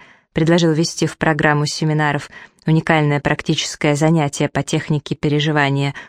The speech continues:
околосмертного опыта, то некоторые его коллеги восприняли это ноу-хау,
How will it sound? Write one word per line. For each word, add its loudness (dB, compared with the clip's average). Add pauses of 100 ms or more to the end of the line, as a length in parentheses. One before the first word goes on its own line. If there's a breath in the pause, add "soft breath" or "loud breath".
околосмертного -2
опыта, -4 (600 soft breath)
то 0
некоторые 2
его 2
коллеги 2
восприняли 2
это -2
ноу-хау, 0